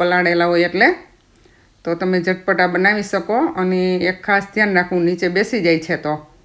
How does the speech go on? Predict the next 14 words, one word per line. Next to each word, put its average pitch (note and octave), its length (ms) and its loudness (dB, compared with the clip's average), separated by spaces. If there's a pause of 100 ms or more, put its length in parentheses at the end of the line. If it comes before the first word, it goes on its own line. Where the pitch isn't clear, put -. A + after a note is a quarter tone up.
(540)
હલાવવાનું. D3+ 640 0
અને E3 180 2
હવે E3 140 2
આપણે E3+ 300 2
નાખી F3 280 -2
દીધો F3 260 -2
આ G3+ 100 2 (220)
એલચી F#3+ 340 -4
પાવડર D3 320 -2 (1900)
અને D#3+ 160 -2 (100)
ફરીથી F3 480 0
હલાવીશું. D3 540 -4 (2250)
જુઓ F#3 240 -2 (640)
એકદમ F3+ 340 0